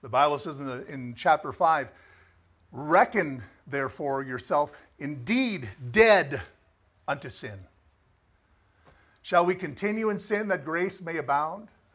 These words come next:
God forbid. How shall we that are dead to sin live any longer therein?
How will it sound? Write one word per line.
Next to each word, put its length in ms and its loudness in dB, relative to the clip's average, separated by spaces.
God 380 4
forbid. 460 -10
How 260 12
shall 380 6
we 380 0
that 200 2
are 120 -2
dead 640 6
to 180 -2
sin 600 -4
live 520 2
any 280 -8
longer 720 -4
therein? 560 -10